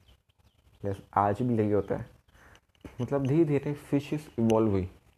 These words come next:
ठीक है? तो खैर, तो एनिमल्स का एवोल्यूशन हो गया, तो अर्थ के एवोल्यूशन की बात कर रहे थे। तो देखो, धीरे धीरे जो, अ,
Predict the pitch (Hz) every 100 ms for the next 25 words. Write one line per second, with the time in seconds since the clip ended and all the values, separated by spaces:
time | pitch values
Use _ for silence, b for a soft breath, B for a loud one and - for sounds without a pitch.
0 | _ _ _ _ _ _ _ _ b b
1 | b b _ - 120 135 127 113 - _
2 | - - - - 113 110 117 113 - 107
3 | 113 117 120 113 110 104 107 95 - -
4 | b b - 147 113 120 - 139 135 127
5 | 135 127 117 110 104 110 92 95 - -
6 | _ _ B B B 151 147 - 131 113
7 | 110 120 147 151 135 131 139 139 - 113
8 | 113